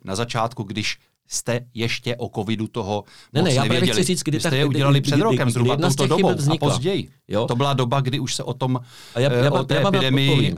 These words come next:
Speaker 2: Já
Speaker 1: a
Speaker 2: vám
Speaker 1: o tom
Speaker 2: odpovím.
Speaker 1: viru vědělo poměrně dost.
Speaker 2: Eh, my jsme na tom jednání seděli, já jsem říkal: „Hrozí nám tady další vrsta“, bavili jsme se o tom jako hejtmani, jsme to vnímali,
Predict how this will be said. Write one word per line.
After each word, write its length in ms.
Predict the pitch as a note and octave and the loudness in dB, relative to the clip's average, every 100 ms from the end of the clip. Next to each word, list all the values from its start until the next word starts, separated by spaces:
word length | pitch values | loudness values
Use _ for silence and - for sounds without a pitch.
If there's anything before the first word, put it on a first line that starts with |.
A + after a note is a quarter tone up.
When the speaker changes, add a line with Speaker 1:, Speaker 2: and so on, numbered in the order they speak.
| - | -4
Speaker 2:
Já 80 | A2+ | -2
Speaker 1:
a 40 | |
Speaker 2:
vám 80 | C#3 | 2
Speaker 1:
o 40 | E3 C#3+ | 2 2
tom 120 | C#3 | 2
Speaker 2:
odpovím. 140 | B2 | 4
Speaker 1:
viru 200 | C3 C3+ | 4 2
vědělo 380 | C3+ C3 B2+ C3+ | 2 0 0 -2
poměrně 380 | C3+ C3 B2+ C#3+ | 0 -2 0 0
dost. 340 | F3+ C#3 - - | -2 -4 -10 -4
Speaker 2:
Eh, 120 | G#2+ | 0
my 100 | B2+ | 0
jsme 140 | C#3+ | 0
na 80 | F#3+ | -2
tom 140 | G3 D3 | 0 0
jednání 360 | C3 D#3 F3 | 2 0 0
seděli, 260 | C#3 B2+ D3 | -2 -2 0
já 60 | |
jsem 140 | C#3+ C#3+ | 0 -2
říkal: 200 | - B2+ | 0 0
„Hrozí 300 | A2 A2+ D3 | 0 0 -2
nám 180 | D#3+ D#3 | -2 -4
tady 180 | D#3 | -4
další 300 | C#3 D3 - | -2 -4 -4
vrsta“, 300 | F#2 E2+ - | -6 -6 -6
bavili 260 | A#2+ G#2 A#2+ | -4 -2 -2
jsme 160 | B2 C3+ | -2 -4
se 100 | - | -4
o 40 | |
tom 140 | D3 | -4
jako 180 | C#3+ C#3 | -6 -6
hejtmani, 340 | F#2 F2 A#2 C#3 | -8 -4 -4 -2
jsme 120 | C3 | -4
to 140 | A2 | -6
vnímali, 680 | F#2 F#2+ F#2 F2 F2 G#2+ | -4 -4 -2 -2 -2 -2